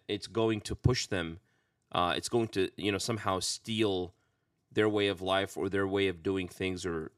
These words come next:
their way of, of seeing the world. And so people wanna control speech. Governments wanna control speech.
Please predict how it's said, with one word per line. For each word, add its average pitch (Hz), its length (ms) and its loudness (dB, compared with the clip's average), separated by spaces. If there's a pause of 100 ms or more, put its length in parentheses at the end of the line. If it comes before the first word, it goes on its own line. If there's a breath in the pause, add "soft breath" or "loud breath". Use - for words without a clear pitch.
(120)
their 92 200 0
way 87 280 -2
of, 87 340 -6
of 80 180 -8
seeing 98 340 -4
the 87 60 -4
world. 92 420 -2 (1400)
And 104 160 -4
so 101 400 2 (160)
people 127 260 2
wanna 131 240 4
control 98 360 -4
speech. - 340 -6
Governments 143 380 2
wanna 90 180 -4
control 85 340 -6
speech. - 440 -6